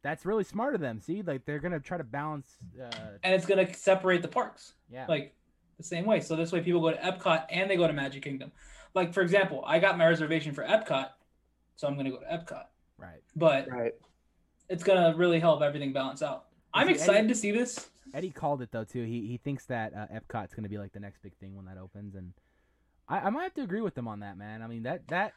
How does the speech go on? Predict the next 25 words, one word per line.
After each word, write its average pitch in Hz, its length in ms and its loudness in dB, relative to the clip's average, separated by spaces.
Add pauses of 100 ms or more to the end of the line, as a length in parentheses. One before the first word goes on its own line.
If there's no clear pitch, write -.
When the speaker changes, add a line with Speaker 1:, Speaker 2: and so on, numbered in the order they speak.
(140)
Speaker 1:
ride 160 200 -2
already 160 280 -4
in 120 80 -10
Paris 127 340 -10
is 95 60 -20
pretty 107 220 -16
popular. 104 480 -16 (400)
Speaker 2:
So 202 200 4
here's 226 180 2
the 220 100 -2
thing. 139 360 0 (1200)
Epcot, 262 540 2 (240)
for 196 160 0
what 190 140 8
it's 170 160 0
gonna 196 260 4
be, 214 280 4
hopefully 196 760 2
that 165 400 0
center 190 420 0
console 185 580 -2
ends 165 200 2
up 160 160 4
really 156 360 0
well. 135 520 -2